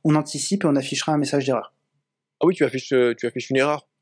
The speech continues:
Speaker 2: Le, l'idée, c'est évidemment de, de pas, de, de pas cracher, hein, de mettre une erreur en mettant, bah, service, euh,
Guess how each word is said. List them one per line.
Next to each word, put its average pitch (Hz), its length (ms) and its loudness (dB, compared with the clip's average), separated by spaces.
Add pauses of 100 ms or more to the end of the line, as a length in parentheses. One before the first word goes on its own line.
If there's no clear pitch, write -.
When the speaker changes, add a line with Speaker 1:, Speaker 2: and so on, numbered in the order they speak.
(120)
Speaker 2:
Le, 120 460 4
l'idée, 123 200 2
c'est 131 140 -4
évidemment 123 300 2
de, 110 320 -2
de 123 60 0
pas, 120 220 0
de, 135 140 0
de 131 120 -4
pas 131 120 0
cracher, 123 340 -2
hein, 175 100 2
de 127 100 0
mettre 123 200 -2
une 123 80 -8
erreur 139 220 0
en 143 80 2
mettant, 127 260 0
bah, 110 140 0
service, 123 460 -4
euh, 117 200 2